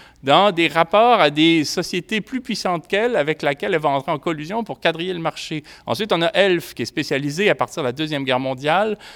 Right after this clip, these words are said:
dans des politiques néocoloniales, notamment en Afrique,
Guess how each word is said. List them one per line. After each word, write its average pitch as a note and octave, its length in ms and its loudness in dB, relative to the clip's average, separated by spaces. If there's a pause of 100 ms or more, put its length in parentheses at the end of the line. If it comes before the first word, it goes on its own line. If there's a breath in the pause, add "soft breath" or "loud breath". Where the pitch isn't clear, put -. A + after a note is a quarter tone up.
(160 loud breath)
dans E3 380 4
des C#3 220 4
politiques F3+ 500 -2
néocoloniales, E3 760 2
notamment D3+ 400 0
en C3+ 120 0
Afrique, - 540 -2